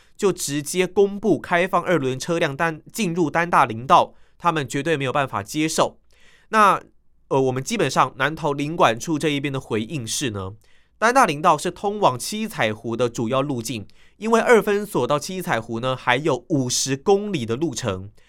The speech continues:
所以有很多的民众希望呢可以比照林务局八十一条林道予以开放。部分原住民族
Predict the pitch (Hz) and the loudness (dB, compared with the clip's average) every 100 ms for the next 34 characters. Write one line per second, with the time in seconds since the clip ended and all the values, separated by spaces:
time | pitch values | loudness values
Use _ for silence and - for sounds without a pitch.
0 | _ _ - 226 190 190 139 160 151 131 | _ _ 2 2 2 0 -2 0 -2 -4
1 | 131 165 139 - 160 160 131 123 135 135 | -2 0 0 -2 0 0 -2 -4 -4 -4
2 | 143 117 107 160 131 131 139 220 202 - | -6 -6 0 2 2 -2 -6 -2 -2 -2
3 | 110 123 113 185 190 180 147 170 139 113 | -2 -4 -2 0 0 -4 -8 -8 -4 -4
4 | 110 117 160 135 123 113 107 - 131 135 | -4 -4 0 0 -2 -8 -8 -6 -2 4
5 | 120 - _ - _ _ _ 277 254 214 | 4 2 _ -20 _ _ _ -2 0 4
6 | 220 143 147 156 175 254 208 143 139 151 | 2 2 4 4 4 -2 -2 -2 -4 -2
7 | 123 113 | -2 -2